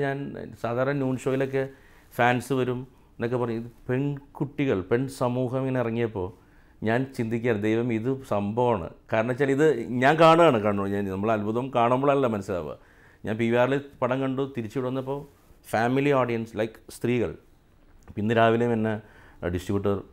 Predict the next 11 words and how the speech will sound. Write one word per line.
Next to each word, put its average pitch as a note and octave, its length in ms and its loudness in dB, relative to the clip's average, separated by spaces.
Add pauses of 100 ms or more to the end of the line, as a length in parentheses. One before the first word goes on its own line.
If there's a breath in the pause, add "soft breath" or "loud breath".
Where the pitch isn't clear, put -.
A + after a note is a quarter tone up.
(260)
വിളിച്ചിട്ട് F#2 360 -4
പറയുകയാണ്, E2+ 280 -4
പക്ഷേ A#2+ 180 -6 (300)
ഒരു A#2+ 140 0 (160)
വൻ A#2+ 160 4 (140)
നിരയാണ് G#2+ 420 0 (360)
പെൺകുട്ടികളുടെ D2 580 -8 (100)
ഒരു. E2+ 160 -6 (280)
അപ്പം A2+ 180 -6
ഇത്രയും D#3+ 520 0 (760 soft breath)
ആളുകൾ C3 380 2